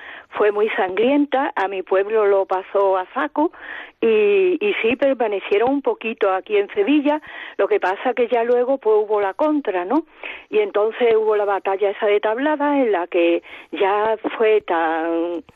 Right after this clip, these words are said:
bueno que ya no vinieron más, pero mi pueblo tiene en el escudo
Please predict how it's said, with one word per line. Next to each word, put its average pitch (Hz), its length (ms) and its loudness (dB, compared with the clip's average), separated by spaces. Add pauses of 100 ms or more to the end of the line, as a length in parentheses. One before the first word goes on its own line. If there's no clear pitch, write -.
(400)
bueno 208 560 2
que 233 140 -2
ya 190 160 0
no 226 140 -2
vinieron 196 420 0
más, 311 260 -2
pero 196 220 0
mi 180 160 -2
pueblo 302 480 0 (380)
tiene 233 340 0
en 175 80 -4
el 180 140 0
escudo 330 440 0